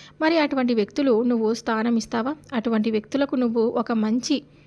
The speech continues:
నీకు నువ్వుగా బాధపడుతూ వారికి కల్పిస్తు-, కనిపిస్తున్నావు చూడు,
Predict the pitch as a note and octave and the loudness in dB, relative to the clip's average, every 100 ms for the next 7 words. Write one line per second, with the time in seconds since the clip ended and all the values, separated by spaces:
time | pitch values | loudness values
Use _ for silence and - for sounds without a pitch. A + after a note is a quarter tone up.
0 | _ - - - _ _ _ _ - C4+ | _ -20 -20 -20 _ _ _ _ -2 0
1 | C#4 A#3+ B3 C4 C4+ A#3 G#3+ A3+ A3+ A3+ | 2 2 2 2 0 0 -2 0 0 0
2 | A#3 G#3+ A3+ A#3 G#3+ A3 A#3 - - A3+ | 0 0 -4 -4 -4 -2 -6 -6 -4 -2
3 | A3 C#4 - A#3+ A3+ A3 A3+ | -2 -2 -2 -2 -2 -2 -2